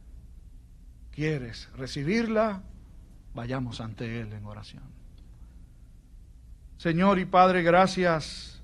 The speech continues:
porque por medio de tu palabra nos permites descubrir los secretos de tu gracia bendita,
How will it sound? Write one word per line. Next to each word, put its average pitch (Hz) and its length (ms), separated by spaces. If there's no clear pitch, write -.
porque 160 300
por 165 180
medio 190 300
de 175 100
tu 175 140
palabra 175 720
nos 160 220
permites 180 560
descubrir 160 680
los 165 200
secretos 180 600
de 147 140
tu 147 160
gracia 151 520
bendita, 143 600